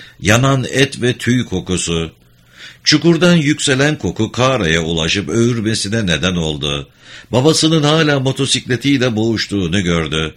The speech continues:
Ama tekerlekleri kumda dönüyordu. Kuma saplanmıştı. Babası Kara'nın hala olduğu yerde durduğunu gördü.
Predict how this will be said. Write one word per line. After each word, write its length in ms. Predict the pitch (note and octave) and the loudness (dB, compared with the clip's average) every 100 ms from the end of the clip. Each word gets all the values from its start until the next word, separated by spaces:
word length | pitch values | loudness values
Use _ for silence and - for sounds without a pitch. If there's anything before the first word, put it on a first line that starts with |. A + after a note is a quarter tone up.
| - - - | -14 -14 -2
Ama 240 | C3 D#3+ | 0 2
tekerlekleri 800 | D3 C#3+ C#3+ C#3 C#3 C3+ C3+ C#3 | 2 2 4 4 2 0 0 0
kumda 420 | B2 A#2 G2 A#2 | -2 -2 0 0
dönüyordu. 560 | F#2 E2+ E2+ D#2+ E2 E2+ | 0 0 0 0 -4 -4
Kuma 280 | A#2+ C3+ | -2 -2
saplanmıştı. 1080 | B2+ G#2 - D#2 F2 D2+ F2+ - D#2 D#2 D2+ - - _ - - - - - | -2 -2 -2 -2 -2 -2 -4 -2 -2 -2 -4 -10 -20 _ -20 -20 -20 -20 -6
Babası 460 | - C3+ D#3+ D#3+ D#3+ | 2 4 4 4 2
Kara'nın 520 | D3 D3+ D3 D3+ D3+ | 2 4 4 2 2
hala 380 | C3 D3 C#3+ C3+ | 2 2 4 2
olduğu 380 | B2+ A#2 G2+ C3 | 2 0 0 0
yerde 400 | A#2 A2 A2 F2+ | 0 0 -2 0
durduğunu 520 | G#2+ E2 F#2+ F2 G2 | -2 0 -2 0 0
gördü. 560 | F2+ E2+ D2 D#2 D2 | 0 0 0 -2 -4